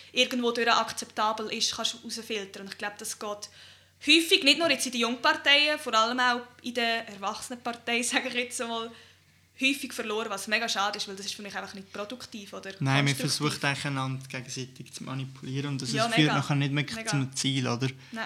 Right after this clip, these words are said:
Speaker 1: völlig nicht.
Speaker 2: Was für mich noch, äh, die, ähm, so ein typisches Klis-,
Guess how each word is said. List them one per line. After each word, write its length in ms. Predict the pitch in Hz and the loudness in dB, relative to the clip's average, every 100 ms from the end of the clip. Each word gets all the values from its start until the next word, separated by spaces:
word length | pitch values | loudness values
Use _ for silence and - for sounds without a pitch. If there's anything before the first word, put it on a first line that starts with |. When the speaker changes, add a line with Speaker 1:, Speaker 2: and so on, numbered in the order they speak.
| 220 202 | -8 -10
Speaker 1:
völlig 260 | 214 220 | -14 -14
nicht. 220 | 214 214 - _ _ _ _ _ - | -14 -16 -18 _ _ _ _ _ 6
Speaker 2:
Was 180 | 151 | 6
für 160 | - 160 | 8 8
mich 240 | 160 190 | 10 10
noch, 140 | 196 175 | 10 10
äh, 160 | 165 | 10
die, 180 | 165 170 - - | 8 4 2 4
ähm, 760 | 156 151 151 151 151 151 151 - | 8 10 10 10 8 6 4 2
so 120 | - 147 | 2 4
ein 120 | - | 4
typisches 420 | 180 185 - - | 4 6 4 6
Klis-, 340 | 175 - - | 4 2 0